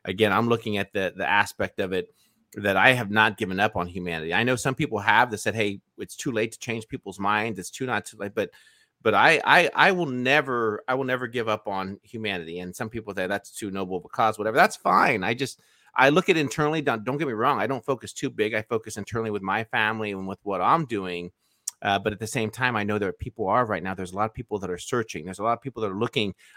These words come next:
and a lot of people understand that something is broken, something is wrong. And how do we change course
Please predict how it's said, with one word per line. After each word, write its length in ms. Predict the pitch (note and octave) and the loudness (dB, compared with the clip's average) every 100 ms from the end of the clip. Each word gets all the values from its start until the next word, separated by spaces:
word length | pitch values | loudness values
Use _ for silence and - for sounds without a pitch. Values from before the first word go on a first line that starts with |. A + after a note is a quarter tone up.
| - | -4
and 140 | C3 - | -2 0
a 60 | |
lot 140 | A#2+ C3+ | 2 2
of 60 | |
people 180 | C#3+ A#2+ | 0 -4
understand 360 | A#2+ A2 B2 A#2 | -4 -2 -2 -2
that 100 | F2+ | -4
something 380 | - C#3 B2+ A#2 | -2 -2 -2 0
is 140 | A#2 | -2
broken, 520 | G2+ G2+ F2+ - D#2 - _ | -2 -4 -4 -6 -16 -18 _
something 460 | - C#3+ D3 D3+ C3 | -4 0 0 0 -2
is 400 | A#2+ B2 A#2 G#2+ | 2 2 0 -4
wrong. 380 | F#2+ D#2 E2 F2+ _ _ | -6 -6 -8 -12 _ _
And 120 | A#2 | -6
how 300 | G#2 A2 C#3 | -4 4 4
do 60 | D#3+ | 6
we 160 | D3 B2+ | 2 -2
change 460 | - C3 B2+ A2+ | -4 -2 -2 -6
course 680 | - - B2+ A#2 G2+ - | -10 -2 2 2 0 -4